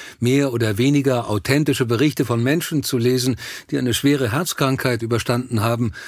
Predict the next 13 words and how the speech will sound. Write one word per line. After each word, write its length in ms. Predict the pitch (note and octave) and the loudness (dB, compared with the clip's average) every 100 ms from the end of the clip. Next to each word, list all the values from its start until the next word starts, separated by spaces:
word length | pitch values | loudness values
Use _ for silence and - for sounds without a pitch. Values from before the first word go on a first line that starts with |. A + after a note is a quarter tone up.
| - | -6
und 140 | D3 - | 0 2
zu 80 | |
erfahren, 560 | E3 D3+ D3 D#3+ F3+ D3 | 2 2 2 2 2 2
wie 120 | E3 | 0
sie 140 | D3+ D#3 | 2 2
behandelt 560 | C3+ B2+ G3+ F3+ C#3+ | 0 0 2 0 0
wurden 420 | C3+ D#3 C#3+ B2 - | 0 2 2 0 -2
oder 240 | D3+ B2 | 0 2
was 140 | C3 B2+ | 2 2
sie 100 | C#3 | 2
selbst 380 | A#2 D#3 - - | 2 0 -2 -2
beigetragen 800 | D3+ F3 E3 - - E2+ E2 D2+ | -2 0 -4 -4 -8 -6 -6 -2
haben. 380 | E2 D2+ B1 | -4 -4 -12